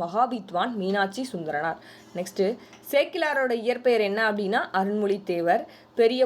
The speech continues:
புராணத்திற்கு சேக்கிலார் இட்ட பெயர் திருத்தொண்டர் புராணம். ரைட்டு தான், இதுவும் ரெண்டுமே ரைட்டு தான். அப்ப நமக்கு ஆன்சர் ஆப்ஷன் டி, கூற்று இரண்டும்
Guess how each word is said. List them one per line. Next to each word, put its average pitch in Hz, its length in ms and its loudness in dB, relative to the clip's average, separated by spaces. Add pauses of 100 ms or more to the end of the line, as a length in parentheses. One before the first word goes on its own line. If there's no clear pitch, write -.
புராணத்திற்கு 196 720 0 (180)
சேக்கிலார் 233 480 2
இட்ட 196 160 -4 (120)
பெயர் 214 280 -2
திருத்தொண்டர் 233 580 2
புராணம். 160 300 -2 (160)
ரைட்டு 185 360 0
தான், 170 140 -4 (180)
இதுவும் 196 300 -4 (100)
ரெண்டுமே 208 340 0 (100)
ரைட்டு 170 260 -4
தான். - 120 -4 (100)
அப்ப 269 280 -2
நமக்கு 180 260 -2 (100)
ஆன்சர் 202 340 -2
ஆப்ஷன் 240 360 -2 (120)
டி, 214 120 -2 (500)
கூற்று 277 260 -4 (100)
இரண்டும் 202 320 0